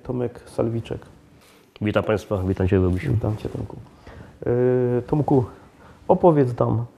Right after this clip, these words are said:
Speaker 1: co to jest za funkcja, kierownik drużyny? Większość kibiców nawet nie jest świadoma tego, że taka funkcja istnieje, ale jakże to jest ważna funkcja dla istnienia drużyny i dlatego, żeby drużyna,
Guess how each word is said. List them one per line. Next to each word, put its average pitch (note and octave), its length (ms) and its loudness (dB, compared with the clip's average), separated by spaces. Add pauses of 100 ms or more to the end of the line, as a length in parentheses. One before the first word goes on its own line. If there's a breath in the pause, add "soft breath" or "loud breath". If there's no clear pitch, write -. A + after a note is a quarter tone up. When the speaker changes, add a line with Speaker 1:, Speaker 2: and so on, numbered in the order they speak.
(240)
Speaker 1:
co - 140 -8
to - 120 0
jest F#3+ 140 4
za F3 80 6
funkcja, E3 540 0
kierownik C3+ 420 4
drużyny? A#2+ 500 2 (320 loud breath)
Większość D#3 440 0
kibiców F3+ 480 0
nawet F#3+ 380 4
nie F#3+ 200 4
jest F#3+ 140 2
świadoma A#3+ 420 0
tego, D3+ 280 4
że C#3+ 100 0
taka D3 220 -2
funkcja D#3 440 0
istnieje, C3+ 520 2 (360 loud breath)
ale B2+ 220 4
jakże D3+ 360 8
to D#3 120 4
jest D3 140 4
ważna B2+ 340 4
funkcja C3+ 600 0 (420 loud breath)
dla B2+ 440 6 (540)
istnienia D3+ 580 4 (480)
drużyny D3 580 4 (400 loud breath)
i D#3 300 4 (120)
dlatego, D3 720 4
żeby C#3 300 2
drużyna, C#3+ 640 2